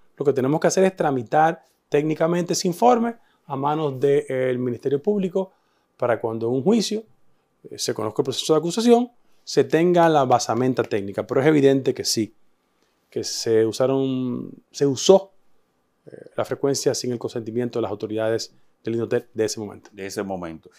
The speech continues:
Speaker 2: Y respetando la parte del <clears throat> rol que tú estás jugando ahora,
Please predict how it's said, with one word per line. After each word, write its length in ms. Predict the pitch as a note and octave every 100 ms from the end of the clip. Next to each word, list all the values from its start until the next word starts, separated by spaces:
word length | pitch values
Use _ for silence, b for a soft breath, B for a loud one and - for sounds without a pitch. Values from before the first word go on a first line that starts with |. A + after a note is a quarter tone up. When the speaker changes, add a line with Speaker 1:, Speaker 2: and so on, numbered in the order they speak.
| b
Speaker 2:
Y 160 | A2+ A2+
respetando 840 | G#2 G#2+ - G2+ G2+ C3 D3 C#3
la 180 | B2 G#2
parte 360 | A2+ A#2 A2+ A2
del 240 | F#2+ F2
<clears throat> 0 |
rol 280 | F2 G#2+ A#2+
que 100 | A2
tú 140 | F#2 G#2
estás 200 | A#2 A2
jugando 380 | A2 A2+ A#2
ahora, 420 | A#2+ A#2+ B2 C3